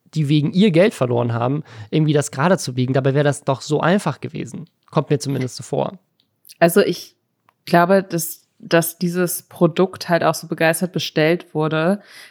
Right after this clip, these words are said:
Speaker 2: Das wird halt auch bei Germany's Next Topmodel relativ krass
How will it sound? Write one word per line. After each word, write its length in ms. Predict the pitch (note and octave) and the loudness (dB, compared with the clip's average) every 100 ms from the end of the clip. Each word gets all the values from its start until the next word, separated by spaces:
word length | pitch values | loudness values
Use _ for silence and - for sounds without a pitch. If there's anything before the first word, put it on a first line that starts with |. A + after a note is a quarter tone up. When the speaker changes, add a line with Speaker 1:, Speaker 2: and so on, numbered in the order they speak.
| - | -6
Speaker 2:
Das 220 | D#3+ - | -4 0
wird 160 | E3 | 0
halt 180 | F3 E3+ | 2 4
auch 180 | - D#3 | 2 0
bei 160 | E3 D#3+ | 0 0
Germany's 460 | D#3+ D#3+ E3+ E3+ | 2 2 0 0
Next 300 | E3 D#3 - | -4 -6 -10
Topmodel 560 | - E3 G3 A3+ A#3+ B3 | -6 -2 2 2 2 -2
relativ 640 | A#3+ G#3+ A3 - A3+ - | 0 2 0 0 -4 -4
krass 540 | - A3 A3+ - - | -4 0 0 -2 -14